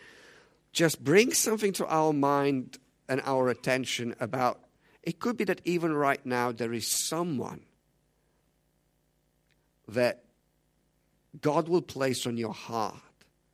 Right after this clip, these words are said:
that you could talk to and should talk to. Or maybe there's just an idea of something that the Spirit of God will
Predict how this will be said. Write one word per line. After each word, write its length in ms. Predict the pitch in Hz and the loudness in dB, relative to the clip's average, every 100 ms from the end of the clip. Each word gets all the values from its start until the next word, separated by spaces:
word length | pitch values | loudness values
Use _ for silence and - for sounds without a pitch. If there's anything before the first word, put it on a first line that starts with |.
| _ _ _ _ _ _ _ _ _ | _ _ _ _ _ _ _ _ _
that 140 | 123 127 | -4 -2
you 140 | 127 | -2
could 400 | 127 127 117 - | -4 -6 -6 -8
talk 400 | - 101 104 110 | -14 -10 -10 -12
to 260 | - 98 - _ _ _ _ _ _ _ - | -12 -14 -14 _ _ _ _ _ _ _ -10
and 120 | 104 | -10
should 240 | - 113 110 - | -8 -12 -12 -14
talk 340 | 62 57 - | -10 -10 -10
to. 140 | - - _ _ _ _ _ _ _ _ _ _ _ _ _ _ _ - | -20 -20 _ _ _ _ _ _ _ _ _ _ _ _ _ _ _ -10
Or 80 | 113 | 0
maybe 200 | 175 170 | 2 2
there's 220 | 160 147 | 0 0
just 180 | 160 151 | -2 -2
an 100 | 151 | 0
idea 580 | 143 104 139 135 139 131 | 0 0 0 2 0 -2
of 120 | 127 | -6
something 380 | 127 120 123 120 | -6 -6 -6 -6
that 100 | 113 | -6
the 80 | |
Spirit 380 | 117 - 123 117 | -8 -6 -6 -6
of 120 | 110 | -10
God 320 | - 113 113 | -6 -4 -4
will 140 | - | -6